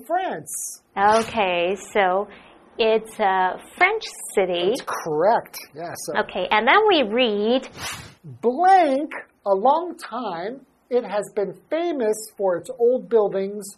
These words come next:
Speaker 1: folk festival, and sunny weather.
Speaker 2: 好，这个题目他说啊，空格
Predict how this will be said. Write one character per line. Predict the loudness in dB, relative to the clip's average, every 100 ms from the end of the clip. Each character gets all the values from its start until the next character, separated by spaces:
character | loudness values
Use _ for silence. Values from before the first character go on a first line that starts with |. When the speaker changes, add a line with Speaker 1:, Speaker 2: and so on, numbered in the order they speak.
| _ _ _ _ 2
Speaker 1:
folk | 2 2 -2
festival, | -4 -4 -8 -2 0 0 -2 _ _
and | -10 -6 -6 -6 -12 -20 -20 -6 -2
sunny | -2 0
weather. | 4 4 4 -6 -10 -12 -12 -2
Speaker 2:
好， | 2 2 2
这 | 6 6
个 | 6
题 | 4
目 | 4 4
他 | 4 2
说 | 6 6
啊， | 6 6
空 | 6 6 6
格 | 6 6